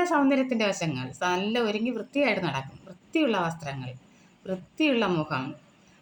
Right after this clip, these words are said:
പെർഫ്യൂം പരക്കുന്ന ദേഹം, നെയിൽ പോളിഷ് ഇട്ട കൈനഖങ്ങൾ,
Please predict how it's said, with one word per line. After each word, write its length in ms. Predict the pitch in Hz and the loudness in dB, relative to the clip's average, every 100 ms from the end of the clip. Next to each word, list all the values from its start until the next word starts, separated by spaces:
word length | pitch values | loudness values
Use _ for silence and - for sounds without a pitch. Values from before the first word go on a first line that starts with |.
| _ _ 202 | _ _ 0
പെർഫ്യൂം 440 | 208 220 311 302 | 0 2 4 6
പരക്കുന്ന 520 | 277 247 226 240 254 240 | 4 4 2 2 2 4
ദേഹം, 460 | 185 156 165 135 135 - - _ - - - - - - | 4 4 2 0 -4 -8 -18 _ -20 -20 -20 -20 -20 -16
നെയിൽ 220 | - 214 233 | -2 0 0
പോളിഷ് 460 | 277 285 285 262 | 2 4 4 4
ഇട്ട 160 | 285 277 | 2 2
കൈനഖങ്ങൾ, 800 | 262 196 175 175 170 151 139 127 | 2 4 4 2 2 0 -2 -6